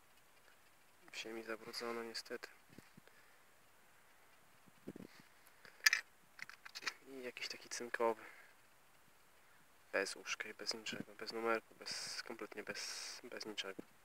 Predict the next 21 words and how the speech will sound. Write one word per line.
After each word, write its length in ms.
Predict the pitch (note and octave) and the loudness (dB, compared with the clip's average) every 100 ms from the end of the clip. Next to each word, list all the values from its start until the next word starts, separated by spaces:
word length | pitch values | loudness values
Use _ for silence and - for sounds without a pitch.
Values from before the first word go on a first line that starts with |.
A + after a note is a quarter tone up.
| - - - - - - - | -20 -10 -10 -6 -6 -6 -4
Szkoda. 320 | - - G2 - - - - - - - - - - - - | -2 -2 -6 -14 -20 -20 -20 6 12 12 12 6 -18 -14 -6
Mm, 560 | A2+ A2+ A2+ A2+ A2 | -2 -2 -2 -4 -6
z 40 | - | -8
takich, 360 | - - - - - - - - - - - - - - | -8 -8 -8 -10 -16 -20 -20 -20 -18 -16 -14 -12 -12 -12
z 80 | - | -16
takiej 220 | - A#2+ | -8 -2
metaloplastyki 760 | A#2+ A#2+ A#2+ C3+ B2+ - C3 B2 | 0 2 2 4 4 2 -2 0
jeszcze 360 | A#2+ - A#2+ A#2 - - - - - - | 2 6 6 6 2 -2 -8 -12 -14 -10
trafił 380 | - A2+ A2+ A#2 | 0 2 2 0
się 120 | - | -2
pierścionek 720 | - A#2 - - A#2 A2+ - - C3+ | 4 4 6 8 8 6 0 -6 -2
z 80 | A#2+ | 4
oczkiem, 460 | A#2 A#2 - A#2+ A#2 - - - - | 6 6 6 6 4 -6 -20 -8 0
cały. 340 | - B2 A#2+ - - - - - - - - - - - - | 8 8 8 4 -10 -20 -18 -18 -20 -20 -20 -20 -20 -18 -10
Oczko 220 | - - - | -6 -6 -6
to 60 | |
jakiś 200 | - - | 0 2
kamień. 360 | - A#2 A#2+ A2+ - - - - - - - - - - - - - - - - - - - - - - - - - | 10 10 10 4 -8 -18 -18 -20 -20 -20 -20 -20 -20 -20 -20 -20 -20 -20 -20 -20 -20 -20 -20 -20 -20 -20 -20 -12 -8
Dziewiętnastowieczny 760 | - - - - A2+ A#2 - A#2 | -4 -2 -2 -4 0 0 0 -2
odpuściak 460 | - A#2+ - A2 | -2 -2 0 -2
pewnie. 260 | - A2 | 0 -4